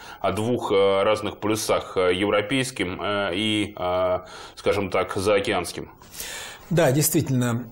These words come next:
Speaker 2: э, в международной, э, политике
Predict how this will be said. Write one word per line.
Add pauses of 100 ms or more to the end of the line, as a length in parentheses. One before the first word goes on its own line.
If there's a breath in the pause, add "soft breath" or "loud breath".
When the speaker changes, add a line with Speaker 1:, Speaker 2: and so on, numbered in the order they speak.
Speaker 2:
э,
в
международной, (200)
э,
политике